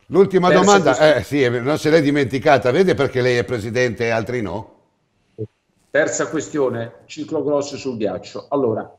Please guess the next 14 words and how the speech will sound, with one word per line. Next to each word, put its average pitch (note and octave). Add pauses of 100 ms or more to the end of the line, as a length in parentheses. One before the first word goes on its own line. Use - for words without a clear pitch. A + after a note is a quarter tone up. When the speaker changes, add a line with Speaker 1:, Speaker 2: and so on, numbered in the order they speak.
(840)
Speaker 2:
lo A#2
dico B2+
con A#2+
molta A#2 (300)
franchezza, F#2+ (280)
ma, C3
eh, A2+
io D#3+
penso B2+
di A#2+
essere A#2+
una A#2
persona A#2
che G#2+